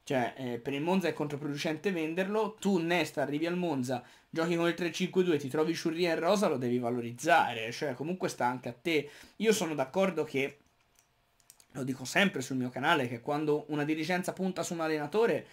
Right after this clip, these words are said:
e poi l'allenatore esplica magari delle sue preferenze dal punto di vista delle caratteristiche tecniche di alcune zone del campo che lui richiede,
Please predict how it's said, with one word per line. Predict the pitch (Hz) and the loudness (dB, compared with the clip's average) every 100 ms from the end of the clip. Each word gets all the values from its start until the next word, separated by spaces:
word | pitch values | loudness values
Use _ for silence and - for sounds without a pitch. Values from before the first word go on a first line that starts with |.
| - _ | -20 _
e | - | -10
poi | 123 180 | -2 0
l'allenatore | 160 143 139 185 151 117 - _ | 2 2 2 4 2 0 -12 _
esplica | - 254 - - 135 131 | 2 2 2 -4 -4 -2
magari | 123 127 156 143 | -2 0 0 0
delle | 135 131 | -2 -4
sue | 139 139 | -2 -2
preferenze | 135 131 139 151 143 - 135 | -2 -2 -2 -2 -2 -4 -4
dal | 123 127 | -6 -8
punto | 135 131 143 | -8 -6 -2
di | |
vista | 139 143 143 | -2 -2 -4
delle | 139 131 | -4 -2
caratteristiche | 127 131 131 135 131 143 131 | -2 -2 -2 -4 -4 -6 -4
tecniche | 123 151 147 143 135 | -2 -4 -4 -8 -6
di | 139 135 | -4 -4
alcune | 135 151 143 | -4 -4 -2
zone | 143 139 | -2 -4
del | 139 | -4
campo | 131 156 151 151 | -2 0 0 -2
che | 135 | -2
lui | 135 143 | 0 0
richiede, | 135 165 190 208 143 | 0 2 2 2 0